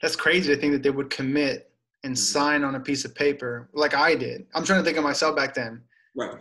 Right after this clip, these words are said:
Speaker 1: For a bunch of loose promises. That's exactly what I did. I signed four years away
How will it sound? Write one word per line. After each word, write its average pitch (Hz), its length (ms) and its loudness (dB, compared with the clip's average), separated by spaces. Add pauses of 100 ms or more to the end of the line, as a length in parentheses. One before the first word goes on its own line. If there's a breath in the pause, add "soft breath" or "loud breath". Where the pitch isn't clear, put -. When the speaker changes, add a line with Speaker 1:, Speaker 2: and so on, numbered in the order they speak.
Speaker 1:
For 160 360 6
a 156 120 0
bunch 165 300 2
of 160 160 2
loose 151 340 -2
promises. 143 840 -8
That's 156 180 2
exactly 180 340 2
what 160 120 2
I 143 40 4
did. 139 240 -2
I 143 80 -2
signed 147 320 0
four 160 380 2
years 175 420 0
away 135 560 -2